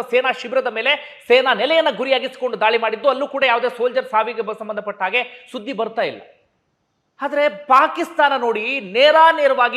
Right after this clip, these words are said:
ಇಡೀ ಜಗತ್ತಿಗೆ ಕಾಣುವ ರೀತಿಯಲ್ಲಿ ಭಾರತದ ಅಮಾಯಕರನ್ನ ಮನಸ್ಸಿಗೆ ಬಂದು ಹಾಕೊಳ್ತಾ ಇದೆ.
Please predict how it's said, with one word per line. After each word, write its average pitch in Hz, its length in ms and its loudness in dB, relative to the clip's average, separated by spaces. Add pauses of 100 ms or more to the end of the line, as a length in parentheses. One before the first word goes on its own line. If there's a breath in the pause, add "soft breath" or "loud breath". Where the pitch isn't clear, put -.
ಇಡೀ 277 160 -4
ಜಗತ್ತಿಗೆ 294 540 -2
ಕಾಣುವ 247 320 -2
ರೀತಿಯಲ್ಲಿ 220 800 -6 (320 soft breath)
ಭಾರತದ 311 500 4 (140)
ಅಮಾಯಕರನ್ನ 247 680 2 (200)
ಮನಸ್ಸಿಗೆ 302 400 -2
ಬಂದು 269 220 -6
ಹಾಕೊಳ್ತಾ 233 400 -6
ಇದೆ. 135 480 -10